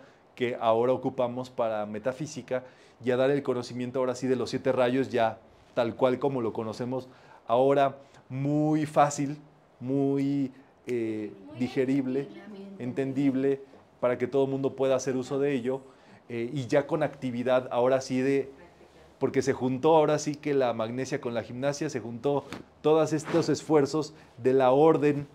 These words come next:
Speaker 1: que en, en este caso era del Loto Azul, del maestro El Moria. Se empieza a hacer esta orden de miembros de la Orden Blanca, de seres humanos que empiezan a trabajar en este propósito,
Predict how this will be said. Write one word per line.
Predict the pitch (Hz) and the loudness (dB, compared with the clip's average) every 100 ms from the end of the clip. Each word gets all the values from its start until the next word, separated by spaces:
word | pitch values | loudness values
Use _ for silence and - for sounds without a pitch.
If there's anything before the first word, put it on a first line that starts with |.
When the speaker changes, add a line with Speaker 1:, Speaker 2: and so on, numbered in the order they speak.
| - - | -20 -2
Speaker 1:
que | 131 | 0
en, | 131 | 2
en | 139 131 127 | -2 -2 -2
este | 131 147 | -2 0
caso | 139 135 143 | 0 0 2
era | 139 131 | 2 2
del | 131 | 2
Loto | 127 135 147 | 2 2 0
Azul, | - 143 131 - - | 2 0 0 -6 -6
del | 110 107 | -2 -2
maestro | 113 120 156 | -2 -4 -2
El | 151 | 0
Moria. | 160 156 170 - - - - - - - - _ _ | 2 2 0 -4 -12 -20 -20 -20 -20 -20 -20 _ _
Se | - | -4
empieza | 127 107 139 151 | -2 0 0 0
a | |
hacer | 135 147 | 2 2
esta | 143 139 | 2 4
orden | 139 151 139 139 131 127 - - _ _ 120 107 | 6 4 6 4 4 -4 -20 -20 _ _ -10 -2
de | 123 120 123 | 2 2 2
miembros | 120 127 135 135 147 131 | 0 -2 -2 0 0 0
de | |
la | 120 117 | 2 2
Orden | 131 131 139 139 | 2 2 0 0
Blanca, | 151 135 123 147 156 - - _ - | 0 0 0 -4 -4 -10 -20 _ -8
de | 107 | -2
seres | 139 135 139 | 2 2 2
humanos | 147 139 139 | 0 0 0
que | 135 | -2
empiezan | 117 120 123 131 | -4 -4 -2 0
a | 127 | 0
trabajar | 127 123 127 127 | 2 2 2 0
en | 127 | 0
este | 139 | -2
propósito, | 147 151 156 143 123 160 | -2 -2 -2 -2 -4 -4